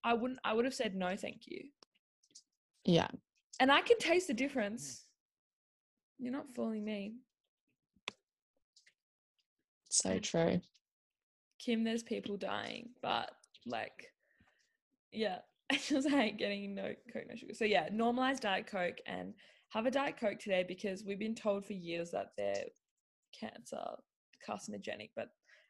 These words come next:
Speaker 1: actually life's too short, and so you should just go out and drink a Diet Coke. And
Speaker 2: Yeah.
Speaker 1: I was worried about my teeth and my Diet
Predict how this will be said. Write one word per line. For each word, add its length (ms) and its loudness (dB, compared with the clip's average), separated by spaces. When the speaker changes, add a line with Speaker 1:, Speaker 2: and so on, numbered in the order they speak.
Speaker 1:
actually 220 -4
life's 240 0
too 140 -4
short, 360 -2
and 140 -10
so 80 -10
you 80 -8
should 160 -12
just 220 -12
go 100 -2
out 180 -4
and 160 -10
drink 200 -10
a 40 -12
Diet 240 -14
Coke. 160 -10
And 380 6
Speaker 2:
Yeah. 260 4
Speaker 1:
I 180 8
was 160 8
worried 220 6
about 180 4
my 120 -2
teeth 400 -4
and 100 -10
my 100 -8
Diet 240 -6